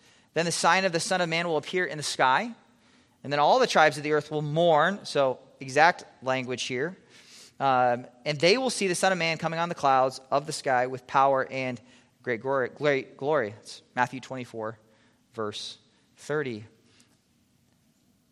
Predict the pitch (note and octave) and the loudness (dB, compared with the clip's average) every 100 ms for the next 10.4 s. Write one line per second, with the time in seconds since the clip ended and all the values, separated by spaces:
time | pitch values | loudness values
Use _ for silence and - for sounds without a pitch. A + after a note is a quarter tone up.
0 | _ - C#3+ F3 F3 A3+ B3+ D3 A#2 B2+ | _ -12 -6 -2 2 2 0 -2 -2 -2
1 | D3+ F3+ D3 C#3 B2 D#3+ C#3+ - - B2+ | -2 -2 -2 -4 -4 -4 -6 -8 -4 -2
2 | A2+ D#3+ - - _ _ _ - B2+ B2+ | -2 -2 -12 -18 _ _ _ -6 0 2
3 | B2+ B2+ C#3+ C#3+ C#3+ D#3 D3+ D3 C#3+ - | 0 2 4 4 4 2 4 4 0 -4
4 | - - _ _ _ _ _ _ _ - | -12 -16 _ _ _ _ _ _ _ -10
5 | - D3 - C#3 B2+ A2+ _ _ B2+ D#3+ | -4 -2 -2 -4 -4 -8 _ _ -8 -4
6 | F#3+ D3+ B2 - F3+ F3 C3 - E3 C#3 | -4 -4 -6 -8 -8 -8 -8 -6 -4 -4
7 | E3 F3 _ _ _ _ - D3+ G3 G3+ | -6 -14 _ _ _ _ 2 4 4 2
8 | E3 C#3+ D3+ D3+ D3 E3 E3 C3 B2+ D#3+ | -2 2 2 0 -4 -4 -4 -6 -6 -8
9 | B2 C3 B2 B2 B2+ A#2+ A#2+ - B2 B2 | -6 -6 -6 -6 -12 -10 -10 -10 -6 -2
10 | B2+ B2 A#2+ B2 | -2 -2 -8 -8